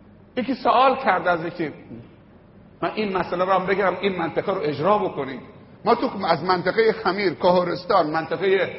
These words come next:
روستاهای اطراف بندر عباس، سه چهار تا منطقه هست، تقسیم کردیم. هر هفت تا روستا جلسه ماهانه،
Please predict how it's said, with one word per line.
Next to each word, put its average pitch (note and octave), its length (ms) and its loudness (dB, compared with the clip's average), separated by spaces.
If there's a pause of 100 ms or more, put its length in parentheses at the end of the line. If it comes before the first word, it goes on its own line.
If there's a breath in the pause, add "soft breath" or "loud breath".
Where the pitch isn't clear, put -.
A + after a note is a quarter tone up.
(140)
روستاهای F#3 520 0
اطراف F#3 400 -2
بندر E3+ 380 0
عباس، G3+ 320 0 (760)
سه F#3 140 0
چهار G#3+ 300 6
تا A3+ 160 6
منطقه G#3+ 560 4
هست، B3+ 200 -2
تقسیم A#3+ 480 0
کردیم. D#3+ 420 -2
هر A3+ 200 -2
هفت F#3+ 260 0
تا F#3 80 0
روستا B3+ 680 0 (520)
جلسه G3 540 2
ماهانه، F#3 760 2